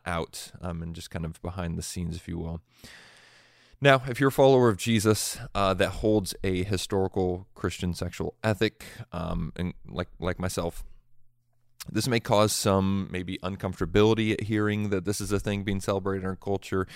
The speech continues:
um, uh, uh, uncomfortability at a minimum, or even maybe just kind of a brokenness over the culture. I don't know where you're at. I'm not sure where you would line up on that spectrum, but on days like this, I, I wanna encourage us toward a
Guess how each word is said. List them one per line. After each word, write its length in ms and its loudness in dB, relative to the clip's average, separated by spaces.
um, 340 4
uh, 40 6
uh, 360 4
uncomfortability 760 4
at 80 -2
a 40 2
minimum, 460 2
or 140 2
even 280 2
maybe 220 -2
just 160 -4
kind 140 -2
of 80 0
a 40 0
brokenness 840 -2
over 180 2
the 80 -8
culture. 260 0
I 80 2
don't 160 2
know 100 2
where 180 0
you're 200 0
at. 120 -4
I'm 80 -2
not 160 -2
sure 120 -2
where 100 4
you 120 -2
would 80 0
line 240 -2
up 100 -6
on 120 -2
that 140 -8
spectrum, 500 -6
but 100 -8
on 220 -4
days 340 0
like 300 -2
this, 340 -4
I, 220 6
I 80 4
wanna 220 2
encourage 760 2
us 240 0
toward 460 0
a 140 -6